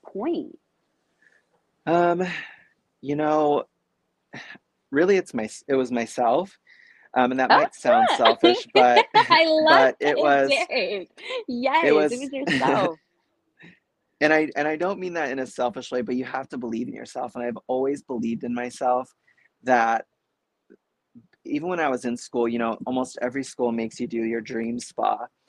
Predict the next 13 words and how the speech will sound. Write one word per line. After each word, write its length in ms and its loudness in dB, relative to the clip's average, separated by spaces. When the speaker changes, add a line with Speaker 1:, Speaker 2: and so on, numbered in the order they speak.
Speaker 2:
And 480 2
Speaker 1:
Mm-hmm. 120 -8
Speaker 2:
mine 300 0
was 140 0
a 40 0
wellness 380 0
center. 460 -14
And 260 0
when 120 -2
I 80 -2
first 380 -2
set 160 0
off 280 0